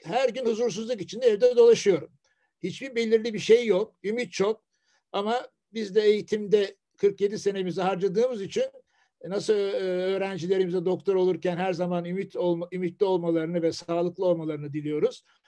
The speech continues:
Hastalarına da iyi bakmalarını istiyoruz. Biz de onu korumaya çalışıyoruz. Ama şurası kesin ki koronavirüs pandemisi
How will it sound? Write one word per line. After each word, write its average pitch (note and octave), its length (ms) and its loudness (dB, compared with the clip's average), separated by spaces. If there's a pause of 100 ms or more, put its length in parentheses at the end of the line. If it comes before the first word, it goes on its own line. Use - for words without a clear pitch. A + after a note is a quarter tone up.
(120)
Hastalarına F3+ 540 -2
da E3+ 60 -2
iyi F#3 160 0
bakmalarını D#3+ 460 -6
istiyoruz. G3+ 400 -4
Biz G#3 180 -6
de F#3+ 40 -2
onu G3 180 -4
korumaya G3+ 400 0
çalışıyoruz. E3 640 -4 (540)
Ama C4+ 200 -4
şurası - 400 -6
kesin B3 380 -4
ki F3 280 -2 (760)
koronavirüs A3 720 2
pandemisi G3+ 800 -2